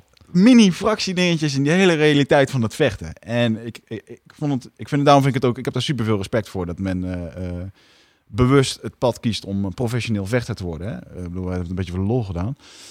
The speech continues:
Maar als ik dan kijk en dan loop je naar, eh, loop je naar die ring toe. De, ehm, ja, je, je, je hebt je eigen muziekje waarmee je opkomt.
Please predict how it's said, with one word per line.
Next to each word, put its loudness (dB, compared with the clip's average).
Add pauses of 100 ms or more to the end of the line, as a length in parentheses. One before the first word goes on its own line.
(220)
Maar 8
als 4
ik -4
dan 4
kijk 6
en 4
dan 6
loop 4
je 0
naar, 2
eh, -2
loop -2
je -2
naar 0
die -4
ring 0
toe. -2
De, -4 (140)
ehm, -8 (280)
ja, -6
je, -8
je, -8
je -8
hebt -8
je -10
eigen -6
muziekje 0
waarmee 2
je 0
opkomt. -4